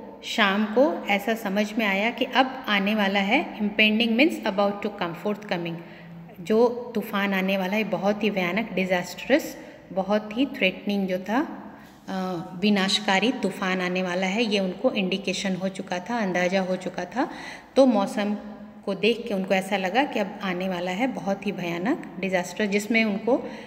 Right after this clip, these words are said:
कुछ भी हो सकता है, it can bring anything with it। With an ominous silence, ominous means inauspicious या threatening, चारों तरफ बहुत ही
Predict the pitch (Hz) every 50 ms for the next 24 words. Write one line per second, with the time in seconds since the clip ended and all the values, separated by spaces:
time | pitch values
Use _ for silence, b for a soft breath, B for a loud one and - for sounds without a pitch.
0 | B B B B B - - - - - - 226 233 - 233 233 214 185 202 190
1 | - - 170 165 - - 165 170 165 160 - - - - - - - - - -
2 | - - - - - - 214 208 196 175 208 220 233 226 240 - 208 190 190 190
3 | 185 190 180 165 160 - - - - 185 165 - 175 170 165 170 - - - -
4 | B B B B B B B B B B B - 202 190 269 277 269 269 254 240
5 | 240 247 - 226 208 208 220 240 262 254 285 311 - - - 214 175 180 165 160
6 | 160 160 - - - - - - - - 208 208 214 226 240 254 277 269 269 269
7 | 269 277 330 403 - - - - - 247 240 214 185 175 - - - 202 208 -
8 | - 220 220 - 208 190 - - - 190 185 - - - 175 165 170 - 220 208
9 | 202 208 214 208 - 202 208 208 208 - - 185 - 202 220 220 220 214 202 226
10 | 269 302